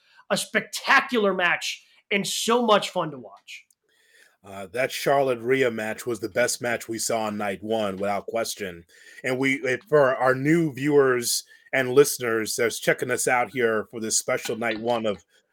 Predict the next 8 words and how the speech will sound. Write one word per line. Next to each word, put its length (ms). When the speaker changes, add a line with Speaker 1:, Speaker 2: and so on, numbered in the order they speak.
Speaker 2:
Good 180
Karma 300
Wrestling 420
for 120
WrestleMania, 800
we 160
always 420
say 420